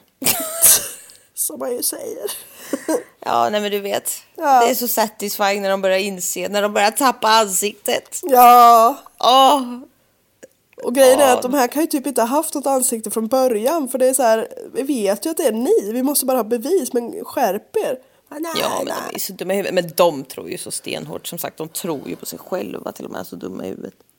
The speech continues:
Speaker 2: Ja. Det är ju
Speaker 1: Mm.
Speaker 2: inte bättre.
Speaker 1: Nej, det är ju inte det.
Speaker 2: Men som sagt, hoppas att ljudet har varit okej.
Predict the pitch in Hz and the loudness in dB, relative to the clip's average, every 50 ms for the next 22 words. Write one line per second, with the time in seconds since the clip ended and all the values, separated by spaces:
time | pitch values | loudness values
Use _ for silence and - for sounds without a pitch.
0 | _ _ - - - _ - 208 - - - - - - - - - - - - | _ _ -20 -20 -18 _ -12 -12 -12 -12 -14 -16 -16 -18 -18 -18 -20 -20 -20 -20
1 | _ _ _ _ _ _ _ _ _ _ _ _ _ _ _ _ _ _ _ _ | _ _ _ _ _ _ _ _ _ _ _ _ _ _ _ _ _ _ _ _
2 | _ _ _ _ - - - - - - - _ _ - - _ 277 254 208 185 | _ _ _ _ -20 -16 -16 -14 -14 -16 -20 _ _ -20 -16 _ -10 -8 -6 -6
3 | - - 131 131 135 139 - 214 - - - - _ - - - 226 - - - | -6 -6 -6 -6 -8 -10 -12 -12 -14 -14 -14 -16 _ -18 -18 -16 -18 -18 -20 -20
4 | _ _ _ _ _ _ _ _ - - _ _ _ _ _ _ _ _ _ - | _ _ _ _ _ _ _ _ -20 -20 _ _ _ _ _ _ _ _ _ -20
5 | - - - 156 165 - 156 151 160 - 160 156 - - - - 156 - _ _ | -18 -16 -16 -16 -14 -14 -14 -12 -12 -12 -14 -14 -16 -16 -16 -16 -16 -18 _ _
6 | _ _ - - - _ _ _ _ _ _ _ _ _ - 254 247 247 254 247 | _ _ -12 -12 -12 _ _ _ _ _ _ _ _ _ -8 -4 -2 0 0 0
7 | 254 247 254 247 - 262 240 233 - - 269 254 262 - 277 277 - 269 277 269 | -2 -2 -4 -4 -4 -4 -4 -6 -6 -6 -6 -6 -4 -2 -2 -2 -2 -2 -4 -6
8 | - - - - - 226 240 262 247 240 226 220 240 247 254 - 262 254 254 247 | -10 -14 -20 -14 -12 -8 -4 -2 -2 -2 0 0 -2 -2 -2 -2 -4 -2 0 0
9 | 233 214 208 226 233 220 _ - - - - 254 262 - - 277 277 311 339 339 | 0 0 0 -2 -4 -6 _ -12 -10 -10 -10 -12 -10 -4 0 2 2 2 2 0
10 | 339 339 339 330 311 | -2 -4 -4 -6 -8